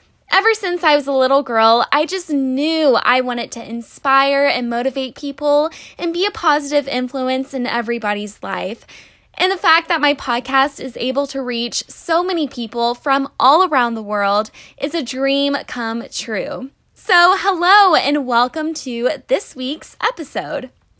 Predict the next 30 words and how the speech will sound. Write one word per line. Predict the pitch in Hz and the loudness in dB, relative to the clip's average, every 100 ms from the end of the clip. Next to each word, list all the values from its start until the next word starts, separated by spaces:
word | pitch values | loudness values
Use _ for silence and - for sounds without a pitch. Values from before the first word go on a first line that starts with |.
| _ - - - _ _ | _ -20 -20 -20 _ _
Another | 349 370 381 427 | 2 4 4 2
beautiful | 403 302 320 403 415 403 | 0 -2 -2 -2 -2 0
moment | 311 285 294 294 | 0 2 0 -2
from | - 233 233 | -4 -2 -2
this | 208 285 - | -4 -4 -4
month | 240 208 220 269 - | -4 -2 -2 -4 -2
is | 262 247 247 254 - | 0 2 2 0 -6
I | - 302 | -8 -6
made | 349 370 | -4 -2
a | - 302 | -2 -2
YouTube | 302 392 - 294 | -2 -4 -4 -8
channel | - 226 208 202 226 | -8 -8 -6 -4 -4
and | - 262 | -4 -8
posted | 254 277 - 320 - | -4 -4 -4 -6 -4
a | 240 | -4
video | 214 254 330 370 | -2 -2 0 -2
format | - 247 233 233 240 277 - - | -4 -6 -2 2 2 0 -8 -6
of | 226 214 220 | -2 0 0
how | 233 - 269 | -2 0 4
I | 254 | 4
almost | 226 240 262 330 - | 4 2 2 -2 -4
ended | 277 302 | -4 -2
up | 285 220 - | 0 0 0
in | 254 | -6
the | 240 - 262 | -8 -8 -6
E | |
R | 277 214 220 | 0 2 2
with | 226 202 - | 0 -4 -4
covid | 240 240 285 | -4 -4 -4
nineteen. | 269 294 - 247 202 208 285 | -6 -8 -10 -12 -10 -8 -10